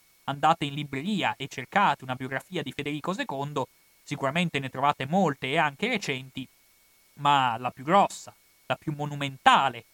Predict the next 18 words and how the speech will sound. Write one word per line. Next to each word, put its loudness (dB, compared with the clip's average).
che 0
è 8
a 8
suo -2
modo 2
un 2
monumento 0
culturale, 0
è -4
indubitabilmente 0
la 0
biografia -4
scritta -2
negli -4
anni -4
trenta 2
del -4
Novecento -4